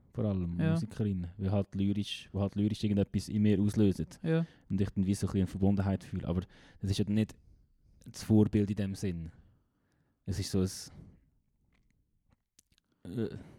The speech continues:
Speaker 1: eine Übereinstimmung von, von, von Gefühlen und von Ansichten, wo einem das Gefühl gibt, man ist der, oder die Person ist einem näher als andere
Speaker 2: Ja.
Speaker 1: oder versteht einen
Speaker 2: Ja,
Speaker 1: mehr.
Speaker 2: genau.
Speaker 1: Ich weiss auch nicht, also ja.
Speaker 2: Ja, man ist so eine Nähe, ja.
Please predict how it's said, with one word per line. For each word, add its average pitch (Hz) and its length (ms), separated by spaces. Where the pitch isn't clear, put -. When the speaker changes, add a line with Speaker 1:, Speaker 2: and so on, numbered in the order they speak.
Speaker 1:
eine 95 140
Übereinstimmung 104 680
von, 92 340
von, 90 200
von 90 180
Gefühlen 107 320
und 101 100
von - 120
Ansichten, 110 600
wo 95 80
einem 92 140
das 95 100
Gefühl 107 260
gibt, 104 320
man 101 120
ist - 340
der, 101 340
oder 104 140
die 110 160
Person 110 300
ist 107 100
einem 101 200
näher 107 260
als 98 180
andere 107 360
Speaker 2:
Ja. 170 220
Speaker 1:
oder 98 220
versteht - 320
einen 196 180
Speaker 2:
Ja, 180 80
Speaker 1:
mehr. 190 80
Speaker 2:
genau. 180 140
Speaker 1:
Ich - 40
weiss 117 200
auch 117 60
nicht, 113 160
also 104 240
ja. 98 220
Speaker 2:
Ja, 170 100
man 202 140
ist 170 120
so 185 80
eine 165 200
Nähe, 185 240
ja. 160 180